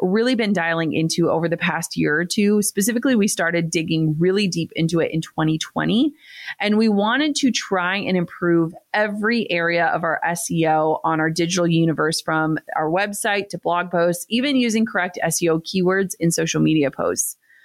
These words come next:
Now, having a strong S E O strategy is something that will pay you in spades as time goes on, because if you think about it,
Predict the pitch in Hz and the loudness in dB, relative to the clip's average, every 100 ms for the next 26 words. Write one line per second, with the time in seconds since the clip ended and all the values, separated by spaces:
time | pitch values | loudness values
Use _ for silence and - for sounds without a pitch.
0 | - _ _ - 208 196 190 214 208 208 | -20 _ _ -2 0 0 -4 -6 -4 -2
1 | 240 285 285 208 202 - 190 165 165 175 | 2 2 2 0 -2 0 0 2 2 0
2 | - 170 - 170 156 175 185 180 196 196 | -2 -4 0 2 2 2 0 0 0 2
3 | 202 175 175 175 180 - 170 170 - 180 | 2 2 2 2 2 2 0 0 0 2
4 | 190 175 185 185 165 165 170 - - 156 | 4 4 4 2 2 2 2 -2 -2 0
5 | 156 170 214 - 170 - - 160 160 160 | 2 2 0 -2 -4 -4 -2 0 0 2
6 | 156 156 151 180 202 180 170 175 175 254 | 0 0 0 2 2 0 0 0 0 0
7 | 233 175 165 160 | 2 0 0 -2